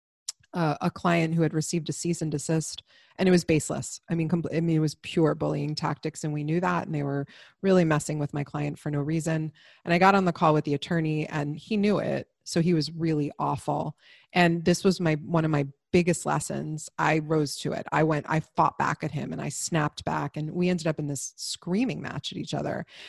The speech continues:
And then halfway through, I'm like, "What? I don't, this is not <laughs> who I am. Like, I don't,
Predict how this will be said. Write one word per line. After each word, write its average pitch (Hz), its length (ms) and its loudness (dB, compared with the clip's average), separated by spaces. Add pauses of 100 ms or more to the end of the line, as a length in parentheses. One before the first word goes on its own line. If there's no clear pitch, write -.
(160)
And 202 140 4
then 196 60 8
halfway 220 260 8
through, 240 140 2
I'm 226 60 0
like, 160 200 -2
"What? 294 220 0
I 247 100 -2
don't, 427 220 -4 (120)
this 311 220 2
is 349 100 0
not 277 160 8
<laughs> - 0 -
who 277 200 8
I 185 180 6
am. 226 260 4
Like, 175 180 4
I 196 100 8
don't, 240 180 6